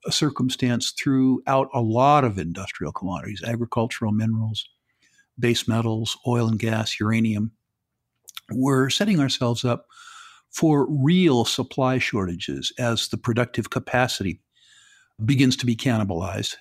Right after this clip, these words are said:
And three years from now, four years from now, five years from now, as we go into a cyclical economic recovery.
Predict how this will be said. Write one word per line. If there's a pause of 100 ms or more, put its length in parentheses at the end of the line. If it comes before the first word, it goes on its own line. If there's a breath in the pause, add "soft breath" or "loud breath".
(120)
And
three
years
from
now,
four
years
from
now,
five
years
from
now, (280 loud breath)
as
we
go
into
a
cyclical
economic
recovery.